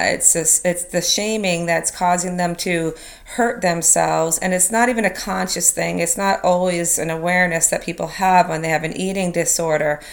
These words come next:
but it's either trying to gain control or this shameful feeling that they have within as a result of childhood trauma. So it's important, very important, that you get the help that you need.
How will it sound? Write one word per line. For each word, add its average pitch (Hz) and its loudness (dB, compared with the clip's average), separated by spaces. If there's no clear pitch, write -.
but 180 2
it's 180 4
either 202 4
trying 226 -2
to 233 0
gain 208 -2
control 175 0
or 175 4
this 175 2
shameful 202 -2
feeling 190 -4
that 185 0
they - -6
have 180 2
within 180 0
as 165 0
a 165 -6
result 175 2
of 165 0
childhood 175 2
trauma. 165 -4
So - -2
it's 175 -2
important, 180 0
very 214 -2
important, 196 -2
that 170 0
you 175 -4
get 175 -2
the 170 -6
help 160 -4
that 156 -6
you 156 -8
need. 156 -8